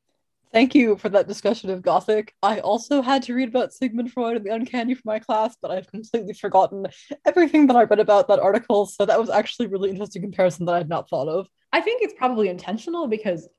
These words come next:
Speaker 2: Rebecca is supposed to be a pretty Gothic novel, and this is kind of drawing on Rebecca.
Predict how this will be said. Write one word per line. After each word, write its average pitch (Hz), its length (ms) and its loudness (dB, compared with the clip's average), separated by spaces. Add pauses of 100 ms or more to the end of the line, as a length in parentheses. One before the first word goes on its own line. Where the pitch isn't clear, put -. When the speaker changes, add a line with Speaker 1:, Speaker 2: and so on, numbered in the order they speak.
(100)
Speaker 2:
Rebecca 190 560 -6
is 196 240 -6
supposed 208 340 -6
to - 40 -18
be 208 80 -6
a 202 60 -2
pretty 208 200 -4
Gothic 196 440 -6
novel, 196 480 -6 (340)
and 190 100 -8
this 180 200 -10
is 185 160 -4
kind 185 200 -8
of 180 80 -10
drawing 190 360 -8
on 208 80 -10
Rebecca. 226 560 -4